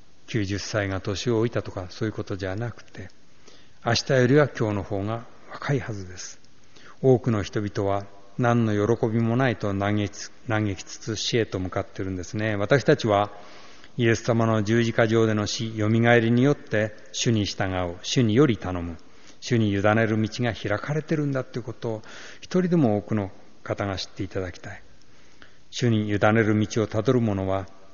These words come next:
私たちの考えに勝る心の平安を持つことが叶うんですね。それは主から出ている平安だからですね。主を信じる者には、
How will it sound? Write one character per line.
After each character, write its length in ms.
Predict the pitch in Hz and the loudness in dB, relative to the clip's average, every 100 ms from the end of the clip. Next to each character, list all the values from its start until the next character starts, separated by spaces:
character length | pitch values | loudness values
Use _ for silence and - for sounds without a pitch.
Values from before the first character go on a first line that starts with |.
| - - - | -18 -16 -2
私 280 | 110 120 107 | 0 2 2
た 140 | 123 | 0
ち 120 | - | 2
の 100 | 113 | 0
考 400 | - - 139 143 | 0 2 6 8
え 80 | 139 | 8
に 100 | 123 | 8
勝 340 | 101 92 113 107 | 4 2 2 2
る 120 | 104 | 0
心 380 | - 113 117 113 | -2 2 4 6
の 200 | 110 101 - | 4 0 2
平 220 | 113 107 | 4 4
安 240 | 104 107 | 4 4
を 40 | 117 | 2
持 180 | 104 | 0
つ 80 | - | -2
こ 100 | 113 | -2
と 120 | 107 | 0
が 120 | 101 95 | -2 -2
叶 260 | - 104 | -2 0
う 40 | 95 | 0
ん 60 | 90 | -2
で 100 | 87 | -6
す 140 | - | -6
ね。 280 | 98 107 120 - - - - | -4 -2 -2 -6 -18 -18 -14
そ 140 | - | -4
れ 80 | 101 | -2
は 140 | 95 90 | -2 -4
主 120 | - | -2
か 140 | 117 | 0
ら 100 | 117 | 0
出 140 | 95 92 | -2 -4
て 100 | 98 | -4
い 80 | |
る 140 | 90 92 | -4 -6
平 260 | - 92 | -4 -2
安 140 | 90 85 | -2 -6
だ 80 | 82 | -6
か 100 | 90 | -6
ら 100 | 82 | -6
で 120 | 80 | -8
す 100 | - | -6
ね。 260 | 139 92 82 - - - - - - - - - - - - - - - - - - - - | -6 -6 -10 -16 -18 -18 -18 -18 -18 -18 -18 -16 -18 -18 -18 -18 -18 -18 -18 -18 -18 -18 -14
主 180 | - 120 | 0 2
を 80 | 104 | 2
信 240 | - 117 | 4 4
じ 120 | 110 | 4
る 80 | 107 | 4
者 240 | 101 95 | 2 2
に 100 | 92 | 0
は、 280 | 92 95 98 | 4 4 2